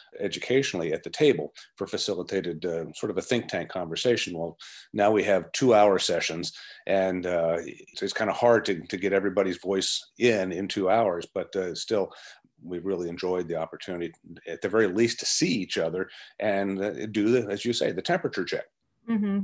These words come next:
Speaker 2: Even if it's just through the screen, right? It's just a nice way to get people together.
Speaker 1: Exactly. E-, even for people who are all Zoomed out this year, the, the, the Zoom can,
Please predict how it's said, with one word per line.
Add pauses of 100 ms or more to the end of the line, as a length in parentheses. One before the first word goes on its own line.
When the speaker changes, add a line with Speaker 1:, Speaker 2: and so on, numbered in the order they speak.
Speaker 2:
Even
if
it's
just
through
the
screen,
right?
It's
just
a
nice
way
to
get
people
together. (300)
Speaker 1:
Exactly.
E-,
even
for
people
who
are
all
Zoomed
out
this
year,
the,
the,
the
Zoom
can,